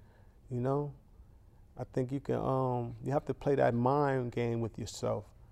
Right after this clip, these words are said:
'cause we're at, we're at war with ourselves constantly. You know, we have that negative and that positive thought process.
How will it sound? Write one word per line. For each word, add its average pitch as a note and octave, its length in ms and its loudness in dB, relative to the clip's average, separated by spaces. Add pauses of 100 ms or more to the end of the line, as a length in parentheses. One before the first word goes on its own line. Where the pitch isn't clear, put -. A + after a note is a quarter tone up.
(260)
'cause B2 160 -4
we're C#3+ 300 6
at, A2 80 -2
we're C#3+ 220 4
at B2 100 6
war C3 260 4
with A#2 140 0
ourselves A2 500 -2
constantly. A2+ 640 -4
You A2 120 -6
know, A2 100 -4
we A#2+ 100 -2
have B2 220 2
that A2+ 160 0
negative A#2+ 420 0
and A#2 120 0
that A#2+ 160 -2
positive B2 520 2
thought C3 260 0
process. B2 640 -2